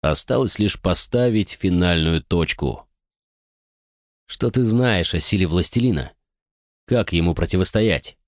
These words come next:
«Это будет сложно, Олег», нахмурился Александр.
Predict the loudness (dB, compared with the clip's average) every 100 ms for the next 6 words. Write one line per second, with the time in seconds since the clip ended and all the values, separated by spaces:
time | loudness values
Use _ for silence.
0 | _ _ _ _ _ -4 -2 0 0 0
1 | 0 -2 0 0 0 0 -2 -2 -4 -8
2 | -18 _ _ _ _ 0 0 0 0 0
3 | 0 0 0 -2 -2 -2 -6 -12